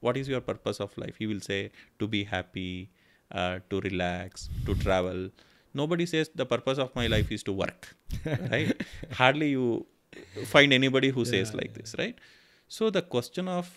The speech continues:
Speaker 1: artificial intelligence and, uh, is it going to make us lazy? I think the question we have to, what we have to understand is,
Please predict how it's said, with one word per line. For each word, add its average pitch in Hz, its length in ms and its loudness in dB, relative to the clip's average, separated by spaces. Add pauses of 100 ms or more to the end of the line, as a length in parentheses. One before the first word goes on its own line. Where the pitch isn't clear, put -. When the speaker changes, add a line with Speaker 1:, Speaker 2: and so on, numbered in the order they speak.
(160)
Speaker 1:
artificial 131 560 -4
intelligence 120 800 -4
and, 107 360 -2 (720)
uh, 104 160 4 (100)
is 120 240 0
it 135 120 -8
going 117 300 -2
to 120 80 -4
make 101 260 -4
us 101 200 -6
lazy? 113 600 -2 (640)
I 143 80 -6
think 175 240 -2
the 135 320 2 (800)
question 143 380 -2
we 131 120 -2
have 131 180 -4
to, 123 300 -2 (640)
what 117 240 -2
we 123 100 -2
have 123 120 -4
to 117 80 -4
understand 104 520 -6
is, 101 260 -8